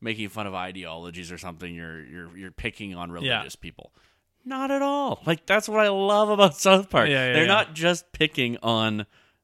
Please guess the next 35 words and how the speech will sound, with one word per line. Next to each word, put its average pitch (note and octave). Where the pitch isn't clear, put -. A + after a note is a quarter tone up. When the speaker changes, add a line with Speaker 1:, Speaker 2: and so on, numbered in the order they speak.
Speaker 1:
one A2+
group G#2+
of G#2+
people. D#3+
They're A2
picking D3
on B2
this A#2
human D3+
tendency G#2+
to -
be, A#2+
to C#3
think C3+
the A#2
thing C#3
you're E3
obs- D3
Speaker 2:
Self-importance. C#3
Speaker 1:
Yeah, F3
exactly. G#3
Speaker 2:
<laughs> -
Speaker 1:
To D#3
think D3+
the C3+
thing F#3
you're G3+
obsessed G3
with A2
is C3+
so D3+
much D3
better. D#3
And A#2
I, C#3+